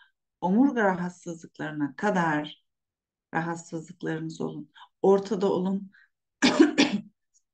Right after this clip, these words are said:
dengede olun. Ha, bu çok kolay. Laf da çok kolay. Gel bakalım bir davranış olarak, bir söz olarak.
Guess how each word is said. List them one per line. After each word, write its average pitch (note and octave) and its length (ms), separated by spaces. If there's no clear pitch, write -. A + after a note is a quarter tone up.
dengede F3+ 500
olun. D3+ 360
Ha, G#3 240
bu G#3+ 80
çok B3 260
kolay. E3 400
Laf E3+ 240
da - 120
çok - 220
kolay. - 280
Gel C4+ 260
bakalım G3 420
bir D#3 100
davranış E3+ 520
olarak, F3 420
bir F3 60
söz - 420
olarak. E2 420